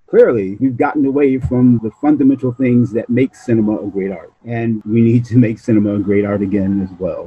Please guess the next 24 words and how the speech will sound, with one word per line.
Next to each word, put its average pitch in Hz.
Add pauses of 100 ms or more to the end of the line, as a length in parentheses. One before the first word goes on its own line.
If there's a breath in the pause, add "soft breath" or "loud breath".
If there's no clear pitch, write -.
(140)
We 101
need 110
to 110
remember 110
that 107
what's 104
important 117 (120)
about 117
cinema, 117
what's -
important 113
about 110
cinematic 110
storytelling, 110
is 135
how 127
it 139
deals 185
with 120
the 104
fundamentals 98
of 90
human 87
experience. -